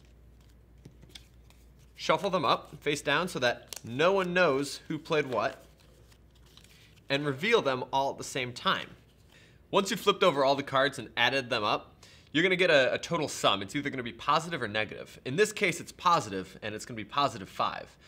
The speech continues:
You're gonna do five damage as a result to the villain. Now, this villain typically has five health, represented by the, the five health discs here, but he's also got a defense. He's got one defense here,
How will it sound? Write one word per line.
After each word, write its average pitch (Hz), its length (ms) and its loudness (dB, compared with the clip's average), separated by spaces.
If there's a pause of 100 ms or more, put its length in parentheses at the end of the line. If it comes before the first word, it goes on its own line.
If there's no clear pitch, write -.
(460)
You're 156 100 -2
gonna 196 140 4
do 160 360 0
five 190 380 2
damage 131 640 -2
as 110 160 -6
a 113 40 -10
result 120 440 -2
to 160 220 -2
the 120 120 -8
villain. 101 340 0 (520)
Now, 147 240 4
this 160 140 -4
villain 220 300 2
typically 190 340 -2
has 139 220 2
five 147 320 -2
health, 127 260 0 (160)
represented 120 460 -6
by 113 140 0
the, 104 200 -2
the 98 100 -10
five 131 460 -2 (120)
health - 280 -2
discs - 340 -8
here, 107 240 -6
but 127 100 -8
he's 139 120 -2
also 226 220 0
got 165 180 2
a - 20 -8
defense. 107 560 -2 (640)
He's 139 140 -12
got 147 180 0
one 160 200 0
defense 151 380 -4
here, 98 280 -4